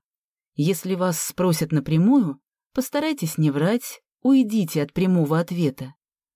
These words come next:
Но лучше соврать, чем раскрыть тайну. Вообще, лучше никогда и ни с кем на эту тему не говорить,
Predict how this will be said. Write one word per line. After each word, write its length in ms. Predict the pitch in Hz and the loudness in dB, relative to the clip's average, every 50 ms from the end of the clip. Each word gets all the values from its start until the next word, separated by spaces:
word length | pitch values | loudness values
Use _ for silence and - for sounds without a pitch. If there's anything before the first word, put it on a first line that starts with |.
| _ - | _ 0
Но 180 | 214 233 240 | 2 4 4
лучше 320 | 262 302 294 - - 277 262 | 4 4 2 2 0 -2 -2
соврать, 640 | - - 269 254 247 254 240 180 151 151 - - - | 0 0 0 0 2 0 0 0 -2 -4 -6 -12 -10
чем 220 | - - 196 180 | -4 -2 0 0
раскрыть 500 | 170 185 175 - - 175 170 165 160 - | 0 0 -2 -4 -2 -2 -2 -2 -2 -2
тайну. 480 | - 185 180 156 139 131 131 131 135 - _ _ _ _ _ _ _ _ _ _ _ _ | -2 0 0 2 2 0 0 -2 -6 -12 _ _ _ _ _ _ _ _ _ _ _ _
Вообще, 680 | - 143 156 160 156 - - - 262 269 277 262 - - _ _ | -4 0 0 0 0 0 -2 0 2 2 2 2 0 -4 _ _
лучше 420 | 196 214 220 247 247 - - - 240 | 0 2 2 2 2 2 2 4 4
никогда 640 | 240 240 - 196 190 175 165 156 185 220 240 262 | 4 4 2 0 -2 -2 0 0 2 2 2 0
и 160 | 262 - 220 233 | 0 0 2 4
ни 120 | 240 247 | 4 4
с 140 | 240 - - - | 4 0 -8 -8
кем 300 | - 180 170 147 147 151 | -4 0 0 0 2 2
на 200 | 160 165 165 156 | 2 2 2 0
эту 180 | 147 - 139 | 0 -2 -6
тему 520 | 135 - - 196 226 247 247 254 254 254 - | -8 -6 -2 2 4 6 6 6 4 2 0
не 300 | - 170 160 160 156 156 | 2 4 6 6 6 4
говорить, 640 | 147 170 180 208 214 208 160 131 127 - - - | 2 0 0 0 0 0 0 -2 -4 -8 -14 -18